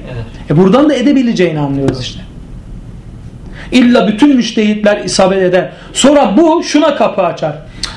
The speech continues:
Speaker 2: Bana göre şu alim, ben bu alim dersem sen de dersin ki şu alim. O zaman nerede ümmet bir araya gelir? Bana göre bu alim daha, e, ilim ehli, daha yaşlı, daha şeyh,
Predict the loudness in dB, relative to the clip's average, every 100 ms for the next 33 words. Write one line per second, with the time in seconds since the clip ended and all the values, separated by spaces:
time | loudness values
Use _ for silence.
0 | -14 -2 2 4 4 4 4 2 0 2
1 | 2 2 0 -4 -8 -16 -20 -20 -18 -16
2 | 0 2 4 6 4 4 2 0 0 0
3 | 0 -2 0 2 2 2 0 -2 -2 2
4 | 4 4 2 -2 -8 -10 -2 2 4 4
5 | 4 2 2 2 2 0 0 0 2 0
6 | 0 -2 -2 -6 -10 -14 -16 -14 0 2
7 | 4 4 4 2 2 0 0 -4 -10 -4
8 | 0 2 2 0 -6 -18 -20 -8 0 2
9 | 2 0 -2 2 4 4 2 2 -2 -4
10 | -12 -20 -18 0 4 4 4 2 0 0
11 | -2 0 2 4 2 0 -2